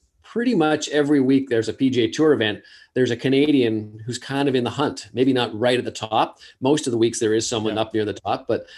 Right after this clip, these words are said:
Speaker 1: um, you know, I don't know what it was like for you guys last Saturday night watching Brooke Henderson, and there she is coming down for another win. And it's, uh, my, my phone was lighting up with people, you know, talking about it and chatting about it. So,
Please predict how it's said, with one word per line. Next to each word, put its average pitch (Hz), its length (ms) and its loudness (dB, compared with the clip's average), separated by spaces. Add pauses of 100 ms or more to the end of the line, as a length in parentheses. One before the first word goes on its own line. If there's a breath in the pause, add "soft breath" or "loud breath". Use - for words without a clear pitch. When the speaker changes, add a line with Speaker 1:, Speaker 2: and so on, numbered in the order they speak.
(260 loud breath)
Speaker 1:
um, 107 600 -2
you 127 100 -2
know, 107 100 -2
I 110 80 0
don't 120 120 0
know 113 60 0
what 117 120 2
it 107 60 -4
was 110 160 -4
like 113 280 0 (200)
for 113 120 -4
you 120 160 -2
guys 110 280 0
last 113 260 0
Saturday 117 340 2
night 117 200 2
watching 110 320 -2
Brooke 104 200 -8
Henderson, 113 440 -2
and 98 240 -6 (360 loud breath)
there 113 160 0 (100)
she 117 180 -2
is 113 140 -2
coming 120 200 -2
down 110 200 0
for 110 140 -2
another 117 280 0
win. 113 240 0
And 113 100 0
it's, 104 240 -6
uh, 104 440 0 (260)
my, 117 300 -2 (180)
my 113 260 -4
phone 117 260 -2
was 104 160 -6
lighting 104 240 -2
up 104 120 -4
with 104 120 -12
people, 107 420 -2 (140)
you 110 100 -6
know, 104 100 -6
talking 104 380 -2
about 110 240 2
it 104 120 -2
and 104 240 -8
chatting 107 340 0
about 107 220 0
it. 113 80 -2
So, 104 300 -2